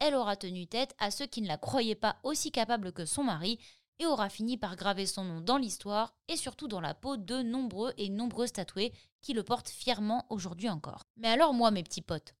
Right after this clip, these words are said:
pourquoi est-ce que j'ai décidé de vous parler de Maud ? Alors déjà parce que, alors déjà parce que mon idée derrière ce podcast, en plus de vous présenter des femmes que j'admire,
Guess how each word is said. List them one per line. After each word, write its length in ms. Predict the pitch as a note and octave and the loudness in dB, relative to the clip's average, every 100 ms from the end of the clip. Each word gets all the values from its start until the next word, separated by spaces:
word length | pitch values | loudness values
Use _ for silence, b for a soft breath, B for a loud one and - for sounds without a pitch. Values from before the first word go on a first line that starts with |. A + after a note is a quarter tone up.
| _ | _
pourquoi 260 | F#4 B4+ A#4+ | 0 4 4
est-ce 120 | - | 4
que 80 | A#3 | -2
j'ai 100 | G3+ | -2
décidé 300 | G#3 C#4 F#4 | 0 2 2
de 60 | |
vous 80 | C4+ | 2
parler 220 | D4 C#4 | 2 2
de 60 | G#3+ | 2
Maud ? 240 | G3+ G3 | 0 0
Alors 200 | F#3 E3 - | -4 -8 -10
déjà 420 | F3+ F#3+ F#3+ - | -4 0 4 4
parce 200 | F#3 - | 2 -2
que, 280 | - G3+ - - | 0 0 0 -4
alors 200 | G3 E3 - _ | -2 -2 -4 _
déjà 360 | G3+ F#3+ D#4 | -2 2 2
parce 200 | G#3 F3 | 2 -2
que 100 | - | -2
mon 260 | F#3 F3 F3 | -2 0 0
idée 320 | F3+ F3+ A3 | 0 2 2
derrière 320 | A3+ F3 E3 | 2 0 -2
ce 100 | - | -4
podcast, 500 | D#3+ F#3 - D#4+ - | -6 -8 0 0 2
en 60 | G3 | -4
plus 200 | A3 G#3 | -4 -6
de 80 | F3+ | -6
vous 100 | D#3+ | -8
présenter 480 | - G#3+ G3+ G#3 | -6 -4 -4 -4
des 120 | F3+ F3 | -6 -2
femmes 280 | G#3+ G#3+ | 0 0
que 140 | - D3+ | -4 -4
j'admire, 440 | D3+ D#3 B3+ D4 | -4 -2 2 2